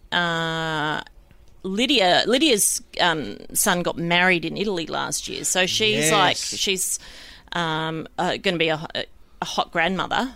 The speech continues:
Speaker 1: Uh,
Speaker 2: There's
Speaker 1: I
Speaker 2: no way she'd be popping one out.
Speaker 1: No, no, no. Um,
Speaker 2: She's only just got everything tightened
Speaker 1: not beyond
Speaker 2: up.
Speaker 1: the realms of possibility. That, that's right. She has only got everything just tidied up. Um, not beyond the realms of possibility that she could adopt.
Speaker 2: Mm.
Speaker 1: Um, if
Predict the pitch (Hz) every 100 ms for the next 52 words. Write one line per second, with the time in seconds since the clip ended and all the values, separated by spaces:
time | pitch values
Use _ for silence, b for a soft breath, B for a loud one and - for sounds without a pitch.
0 | 180 - - - 170 - 151 175 190 175
1 | 156 - 120 123 131 117 113 110 107 107
2 | - - - 214 185 170 151 135 147 b
3 | b b b b 180 180 175 175 170 190
4 | 175 151 160 143 131 131 - 440 523 359
5 | 285 233 208 202 196 170 175 165 170 208
6 | 202 - 190 - 170 - 170 143 - -
7 | - 175 180 175 160 143 139 151 151 143
8 | 147 - 156 147 156 - 226 220 165 -
9 | - - - 269 381 381 302 254 214 196
10 | 190 202 185 180 180 180 175 208 - 196
11 | 160 156 185 320 - - B B 170 180
12 | 180 b - 196 180 180